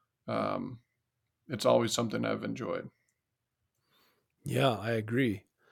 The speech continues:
Speaker 2: Um, so let's jump in a little bit about Iowa too. I mean,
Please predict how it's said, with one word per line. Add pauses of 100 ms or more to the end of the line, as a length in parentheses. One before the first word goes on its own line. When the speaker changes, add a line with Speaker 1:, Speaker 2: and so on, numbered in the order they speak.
(560)
Speaker 2:
Um, (800)
so (160)
let's
jump
in
a
little
bit
about (220)
Iowa
too. (120)
I
mean,